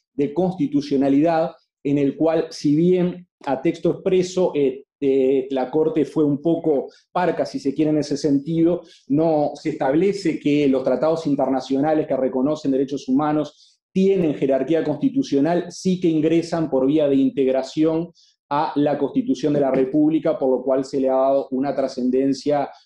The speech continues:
fundamental a, entre otros tra-, tratados internacionales, a la Convención Americana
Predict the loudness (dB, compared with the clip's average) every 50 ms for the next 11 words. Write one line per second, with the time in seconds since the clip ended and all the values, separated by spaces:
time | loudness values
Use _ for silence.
0 | _ _ -4 0 0 2 2 2 2 2 2 2 2 0 0 0 -2 -4 -6 -6
1 | -4 -2 -2 -2 -2 -4 -6 -10 _ _ _ _ _ _ _ -4 -2 -2 0 0
2 | 0 0 0 0 -2 0 -2 -2 -2 -4 -10 -12 -6 -4 -2 -2 0 0 -2 0
3 | 0 0 0 0 0 -2 -2 -4 -2 -2 0 0 2 0 0 0 0 0 0 0
4 | 0 0 0 0 -2 -2 -2 -2 0 0 0 0 -2 -2 -2 -2 0 0 0 -2
5 | -4 -8